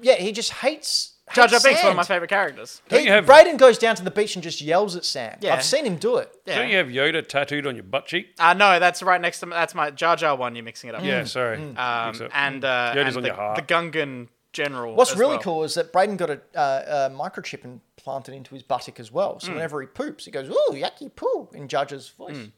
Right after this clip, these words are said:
Speaker 2: 'Cause it's got a little, it's got a little sensor on the toilet seat.
Speaker 1: Mm.
Speaker 2: Um,
Speaker 3: Is it
Speaker 2: I
Speaker 3: weird
Speaker 2: bring
Speaker 3: that I
Speaker 2: it
Speaker 3: kinda
Speaker 2: everywhere.
Speaker 3: wanna see that?
Speaker 2: I bring that toilet seat with
Speaker 1: No,
Speaker 2: me
Speaker 1: what,
Speaker 2: everywhere.
Speaker 1: what's worse is his Jar Jar impression when he gets his prolapsed.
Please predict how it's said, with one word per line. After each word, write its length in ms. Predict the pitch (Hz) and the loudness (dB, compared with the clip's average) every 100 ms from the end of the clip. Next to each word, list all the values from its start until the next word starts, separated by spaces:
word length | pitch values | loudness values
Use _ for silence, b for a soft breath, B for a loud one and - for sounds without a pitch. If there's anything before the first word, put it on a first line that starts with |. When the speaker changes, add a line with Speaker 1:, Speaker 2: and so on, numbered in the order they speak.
| _ | _
Speaker 2:
'Cause 180 | - 160 | -4 -4
it's 120 | 147 | -4
got 120 | - 165 | -4 -4
a 60 | |
little, 280 | 151 151 139 | -2 -2 -4
it's 120 | 131 | -6
got 80 | 160 | -12
a 20 | |
little 100 | 127 | -12
sensor 540 | - 147 139 - 127 120 | -10 -8 -8 -10 -10 -10
on 120 | 117 | -12
the 40 | |
toilet 380 | - 139 123 113 | -14 -10 -10 -10
seat. 260 | - 107 - _ | -14 -16 -18 _
Speaker 1:
Mm. 160 | 160 127 - | -16 -16 -10
Speaker 2:
Um, 180 | 123 123 | -6 -4
Speaker 3:
Is 60 | 127 | 0
it 60 | |
Speaker 2:
I 100 | 147 | 2
Speaker 3:
weird 100 | 170 | 2
Speaker 2:
bring 140 | 156 - | 2 0
Speaker 3:
that 0 | |
I 40 | |
Speaker 2:
it 20 | |
Speaker 3:
kinda 60 | 160 | 2
Speaker 2:
everywhere. 160 | 156 147 | 0 0
Speaker 3:
wanna 120 | 117 | -4
see 200 | 143 143 | -8 -12
that? 220 | 180 - _ | -14 -18 _
Speaker 2:
I 60 | 131 | -8
bring 160 | 175 170 | -6 -4
that 140 | 147 | -4
toilet 260 | 175 165 - | -4 -6 -6
seat 80 | 135 | -12
with 140 | 120 | 0
Speaker 1:
No, 120 | 165 | 2
Speaker 2:
me 60 | 175 | 6
Speaker 1:
what, 80 | 240 | 6
Speaker 2:
everywhere. 140 | 190 | 4
Speaker 1:
what's 180 | 196 - | 0 2
worse 220 | 190 185 | -2 -2
is 120 | 127 | -6
his 140 | 135 117 | -12 -6
Jar 260 | 139 139 135 | 0 2 2
Jar 200 | 131 127 | -2 -4
impression 420 | 117 147 156 127 | -6 -8 -8 -10
when 100 | 123 | -16
he 60 | 131 | -12
gets 220 | 131 - | -12 -12
his 100 | 135 | -14
prolapsed. 580 | - 165 151 120 - | -6 -4 -2 -2 -6